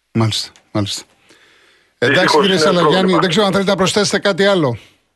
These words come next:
Speaker 2: Να προσέχουμε, να προσέχουμε, γιατί η μέρα ακόμα είναι μεγάλη. Να προσέχουμε στην αμέλεια και στην, ε, να βοηθούμε τα πυροσβεστικά οχήματα να, να μετακινούνται άνετα, να μην κλείνουμε τους δρόμους, ε,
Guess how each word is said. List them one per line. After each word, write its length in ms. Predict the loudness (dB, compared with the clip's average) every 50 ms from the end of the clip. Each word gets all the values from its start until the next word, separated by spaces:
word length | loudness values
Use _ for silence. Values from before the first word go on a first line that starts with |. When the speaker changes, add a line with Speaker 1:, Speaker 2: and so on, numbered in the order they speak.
| _ _ _
Speaker 2:
Να 140 | -2 0 0
προσέχουμε, 580 | 0 0 0 0 2 0 0 0 2 0 2
να 100 | 2 2
προσέχουμε, 540 | 0 0 0 0 0 0 0 0 0 -2 0
γιατί 240 | 0 -2 0 0 2
η 160 | 2 2 2
μέρα 240 | 2 2 2 2 2
ακόμα 320 | 0 0 0 0 0 0
είναι 120 | 0 0 0
μεγάλη. 640 | 2 2 2 2 0 0 0 0 -2 -2 -4 -8 _ _ _ _ _ _ _ _
Να 100 | -2 0
προσέχουμε 520 | 0 0 0 0 0 -2 0 0 -2 -2
στην 160 | -2 0 0
αμέλεια 520 | 0 0 2 2 2 2 4 4 4 2 0
και 280 | 0 -2 -4 -4 -4
στην, 500 | -8 _ -4 -2 -2 -2 -2 -2 0 2
ε, 300 | 2 4 4 4 2 2 2
να 120 | 0 0
βοηθούμε 760 | 2 2 0 0 0 0 0 0 2 2 2 2 2 0 -4 _ _ _ _ _ _ _ _
τα 300 | -2 0 2 2 2 0 0
πυροσβεστικά 500 | 0 0 0 0 0 -4 -2 -2 0 2
οχήματα 540 | 2 2 0 -2 -2 0 0 0 2 0 0
να, 140 | 2 0 2 2 2 2 2 2 2 0 0 0 -2 -2 -4 -6 -10 -12 -4 -2
να 120 | 0 2
μετακινούνται 560 | 2 2 2 0 0 0 0 0 2 2 2 2 2
άνετα, 260 | 0 0 0 0 0
να 100 | 0 0
μην 120 | -2 -2
κλείνουμε 240 | -2 0 0 0 0
τους 100 | 0 0
δρόμους, 480 | 0 2 2 2 2 0 0 -2 -4 -10 _ _ _ _ _ _ _ _ _
ε, 100 | -2 0